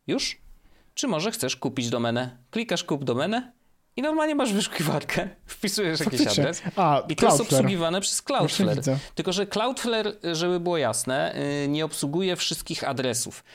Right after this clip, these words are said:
Speaker 1: Wszystkie, które on proponuje, bo tam, wiesz, jak wpiszesz dowolne, to jeżeli on nie jest dostępny, to on ci daje jakieś tam propozycje innych z dodatkowymi słowami. Em, no to wszystkie, które proponuje, to tak, albo, y, com,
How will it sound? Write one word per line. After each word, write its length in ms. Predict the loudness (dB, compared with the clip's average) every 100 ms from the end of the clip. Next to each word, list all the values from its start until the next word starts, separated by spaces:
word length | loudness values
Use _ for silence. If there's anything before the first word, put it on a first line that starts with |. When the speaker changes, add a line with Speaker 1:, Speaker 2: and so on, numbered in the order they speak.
| -8
Speaker 1:
Wszystkie, 360 | -4 -4 -4 -6
które 280 | -2 0
on 140 | 0 0
proponuje, 580 | -2 -2 0 0 0 0
bo 120 | 0
tam, 240 | -2 -2
wiesz, 220 | -2 -2
jak 120 | -4 -6
wpiszesz 320 | -4 -2 -2
dowolne, 460 | -2 -2 -2 -2
to 300 | -2 -2 -2 -2
jeżeli 380 | -4 -2 -4 -4
on 160 | -4
nie 160 | -2 -2
jest 160 | -2
dostępny, 460 | -4 -4 -4 -4 -4
to 80 | -2
on 100 | -2
ci 140 | -2
daje 300 | 0 0 2 0
jakieś 300 | -2 -2 -4
tam 200 | -2 -4 -6
propozycje 560 | -6 -4 -4 -4 -2 -4
innych 560 | -2 -2 0 0 -2 -4
z 160 | -4
dodatkowymi 680 | -2 -2 -4 -4 -4 -4 -4
słowami. 560 | -4 -2 -2 -4 -6 -8 -16 -18 -12 -4
Em, 800 | 0 0 0 0 0 -2 -2 -2
no 100 | -2
to 160 | -2
wszystkie, 360 | -2 -4 -2 -4
które 260 | -4 -4
proponuje, 540 | -4 -6 -4 -2 -2 -2
to 140 | -4
tak, 300 | -4 -4 -4
albo, 520 | -4 -2 -2 -2 -4 -8 -6
y, 440 | -2 0 0 -4 -4
com, 260 | -2 -2